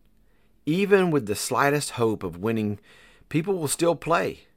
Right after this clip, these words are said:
There are those that serve this great country and take great risk to protect this nation and all it stands for.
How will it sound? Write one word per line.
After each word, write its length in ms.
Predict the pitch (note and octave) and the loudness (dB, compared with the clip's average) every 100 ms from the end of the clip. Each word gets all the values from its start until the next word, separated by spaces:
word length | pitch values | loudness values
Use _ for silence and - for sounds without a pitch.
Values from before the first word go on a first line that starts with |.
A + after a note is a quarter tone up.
| _ _ _ _ _ | _ _ _ _ _
There 160 | D3 D#3 | 4 6
are 120 | D3+ | 6
those 540 | A2+ C3 C#3+ D3 C#3 - - - - | 8 8 10 8 0 -10 -20 -20 -4
that 180 | G#2+ | -4
serve 600 | G2 - D3 C3+ B2 A2 - - - _ - | -2 2 4 6 4 0 -8 -20 -20 _ -8
this 200 | A2 - | -8 -6
great 300 | G2 B2+ - | 0 0 0
country 600 | A#2 G#2+ F#2+ F#2 E2 - | -2 -2 -2 -8 -10 -10
and 160 | F#2 F2 | -10 -2
take 260 | B2 G#2 | -2 -2
great 340 | G2+ G2 C#3 A2+ | -4 0 0 0
risk 580 | A2 A2+ F2 - - - - _ - | 0 0 0 -6 -14 -20 -20 _ -10
to 100 | C3 | -6
protect 420 | G#2+ - B2 G2 | -4 0 -2 0
this 160 | F#2+ | -4
nation 380 | G#2+ A2 G#2 F2+ | -2 0 -2 -4
and 140 | F2+ - | -6 -4
all 400 | F#2+ A#2 A#2+ A#2+ | -4 0 0 0
it 180 | - F#2+ | -2 -6
stands 340 | - G#2+ G2+ - | -2 0 0 -4
for. 340 | F2+ D2+ | -8 -8